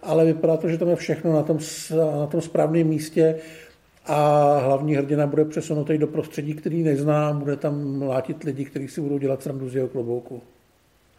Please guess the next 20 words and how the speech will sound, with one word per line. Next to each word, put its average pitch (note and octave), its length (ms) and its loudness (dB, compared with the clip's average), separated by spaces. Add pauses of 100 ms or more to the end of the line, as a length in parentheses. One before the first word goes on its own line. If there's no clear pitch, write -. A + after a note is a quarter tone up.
Já C3 120 -4
se D3+ 100 -6
na C#3 80 -4
to C#3+ 100 -4
těším, A#2 400 -8 (160)
ale E3 200 4
nevím, D#3+ 200 4
kdy D3+ 80 4
to D3+ 160 2
uvidím. C3 360 0 (300)
Na C#3+ 80 2
Hulu E3 220 6
to D3+ 120 0
startuje D3 380 0
osmnáctého C#3 600 0
sedmý C#3 400 -4
a D3+ 100 -8
u - 160 -8
nás A2 300 -8
ne. A2+ 140 -16